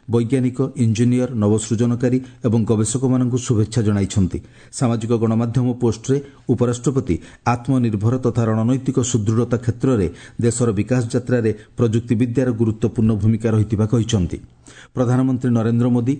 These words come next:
ଏହି ଅବସରରେ ଦେଶବାସୀଙ୍କୁ ଶୁଭେଚ୍ଛା ଜଣାଇଛନ୍ତି। ସେ କହିଛନ୍ତି, ଆଜିର ଦିନରେ ଉଣେଇଶହ ଅଠାନବେ ମସିହାରେ ବୈଜ୍ଞାନିକମାନଙ୍କ ଉତ୍ସର୍ଗୀକୃତ କାର୍ଯ୍ୟ ଯୋଗୁଁ ପୋଖରାନ ପରୀକ୍ଷଣ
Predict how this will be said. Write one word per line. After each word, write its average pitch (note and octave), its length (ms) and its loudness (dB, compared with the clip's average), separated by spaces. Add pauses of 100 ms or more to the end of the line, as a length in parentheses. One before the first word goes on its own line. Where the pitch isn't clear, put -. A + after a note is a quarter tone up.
(140)
ଏହି A#2+ 140 4
ଅବସରରେ A#2 400 0
ଦେଶବାସୀଙ୍କୁ A2+ 680 0
ଶୁଭେଚ୍ଛା A2 360 0
ଜଣାଇଛନ୍ତି। F#2+ 580 0 (380)
ସେ - 120 -2
କହିଛନ୍ତି, C#3+ 480 0
ଆଜିର A2 260 0
ଦିନରେ G#2 360 0 (280)
ଉଣେଇଶହ A#2+ 320 2
ଅଠାନବେ B2 320 2
ମସିହାରେ A#2+ 380 0
ବୈଜ୍ଞାନିକମାନଙ୍କ A2 840 0 (200)
ଉତ୍ସର୍ଗୀକୃତ B2 680 0 (140)
କାର୍ଯ୍ୟ G#2+ 300 0
ଯୋଗୁଁ G2 220 2 (280)
ପୋଖରାନ B2 400 0
ପରୀକ୍ଷଣ A2+ 380 0